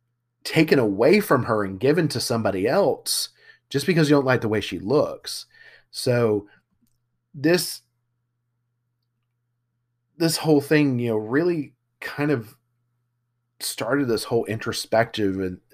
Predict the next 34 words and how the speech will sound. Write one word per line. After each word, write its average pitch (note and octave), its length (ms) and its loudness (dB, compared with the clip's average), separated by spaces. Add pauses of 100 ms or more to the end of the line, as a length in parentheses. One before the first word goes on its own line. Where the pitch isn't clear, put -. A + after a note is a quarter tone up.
in, F#2+ 400 -8 (160)
in F#2+ 260 -8
the F#2 360 -2 (120)
music A#2 380 -2
industry, F2 600 -6 (1000)
and A2 120 -2
they're A2 100 4
still F3 240 6
fighting G2+ 280 2
it D#2 120 -6
to F#2 100 -8
this D#2+ 220 -2
day. - 340 -8 (1900)
Now, C3+ 760 4 (680)
I - 60 -8
talked F#3 220 4
about D3+ 440 6 (1040)
the C3 260 -6
stuff C3+ 280 0
that A#2 100 -6
Martha B2 280 -2
was G2+ 160 -14
dealing F#2+ 280 -10
with, D#2 180 -16 (120)
but G2+ 260 -10 (1400)
other F#3 200 8
things G3+ 220 4
that D3+ 60 0
were A#2+ 100 -2
happening B2+ 400 0
in A2+ 60 -6
the G2+ 80 -6
music G#2 320 -8
industry A#2 600 -6